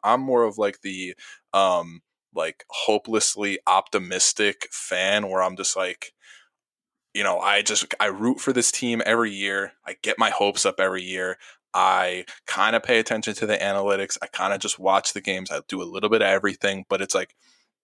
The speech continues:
you know, we had this idea to start it, and then we just were working, working, working. And, you know, I, within the last, like, two weeks is when I think things got real between the both of us. You know, we got the logo done, we got the socials up, we started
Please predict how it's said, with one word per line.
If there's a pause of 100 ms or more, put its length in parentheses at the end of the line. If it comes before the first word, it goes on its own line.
(460)
you
know,
we
had
this
idea (200)
to
start
it,
and
then (340)
we
just
were
working,
working,
working.
And,
you
know, (100)
I, (160)
within
the
last,
like, (120)
two
weeks
is
when
I
think (320)
things
got (260)
real
between
the
both
of
us.
You
know,
we
got
the
logo
done,
we
got
the
socials
up,
we
started